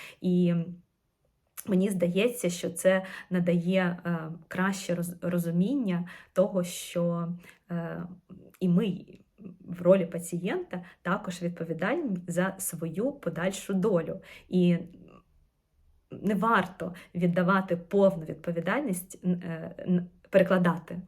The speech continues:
повну відповідальність за своє лікування на лікарів. І що ми маємо бути, наскільки можливо, обізнаними щодо свой-, свого діагнозу, щодо прогнозів, щодо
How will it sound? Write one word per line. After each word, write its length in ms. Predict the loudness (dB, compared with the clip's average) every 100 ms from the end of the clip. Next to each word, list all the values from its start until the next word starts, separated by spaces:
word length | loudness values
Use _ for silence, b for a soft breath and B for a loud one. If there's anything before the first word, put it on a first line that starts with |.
| -14
повну 320 | 2 4 4 -4
відповідальність 920 | -6 -6 -4 -2 0 0 -2 -8 -12
за 180 | -2 -2
своє 320 | 0 0 0
лікування 440 | -2 -2 -2 0 0
на 140 | 0
лікарів. 440 | 0 -2 -2 -4 -12 B B B
І 60 |
що 300 | -6 2 2 6
ми 100 | 4
маємо 420 | 6 4 2 -2
бути, 480 | -2 -6 -2 -4 -4 B B -20 -18
наскільки 500 | -4 -4 -2 -8 0
можливо, 560 | 2 2 2 0 0 0
обізнаними 760 | -2 0 0 0 -4 -10 -10
щодо 260 | -6 -6 -6
свой-, 460 | -8 -2 -2 -2 -8
свого 280 | -4 -2
діагнозу, 680 | -2 -2 0 0 -2 4 2 2 B B
щодо 260 | -4 -4 -4
прогнозів, 720 | -8 -2 2 2 2 4 2 B B
щодо 380 | -10 -6 -2